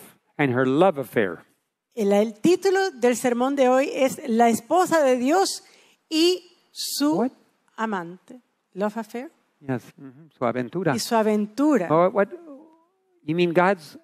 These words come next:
Speaker 1: wife has a, a love affair?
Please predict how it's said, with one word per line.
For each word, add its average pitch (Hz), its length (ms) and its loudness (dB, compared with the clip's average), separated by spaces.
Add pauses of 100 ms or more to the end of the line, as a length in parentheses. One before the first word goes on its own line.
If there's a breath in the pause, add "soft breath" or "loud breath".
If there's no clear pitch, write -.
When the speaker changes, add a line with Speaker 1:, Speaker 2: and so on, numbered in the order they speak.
(200)
Speaker 1:
wife 175 400 2
has 175 160 2
a, 160 120 -4 (420)
a 123 100 -2
love 135 280 0
affair? 220 480 0